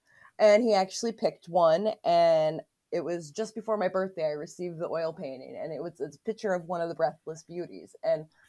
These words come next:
it's just amazing to have her commemorated up there. So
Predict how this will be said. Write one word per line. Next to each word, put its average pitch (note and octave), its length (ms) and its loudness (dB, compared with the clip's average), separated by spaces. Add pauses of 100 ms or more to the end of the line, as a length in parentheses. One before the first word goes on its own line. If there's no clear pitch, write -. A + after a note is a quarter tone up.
(200)
it's G3+ 140 2
just - 320 -4
amazing A#3 460 2
to F#3 100 4
have F3 200 4
her E3+ 120 -4
commemorated G#3+ 600 -2
up C#3+ 180 -4
there. B2 360 -6
So D#3 420 -4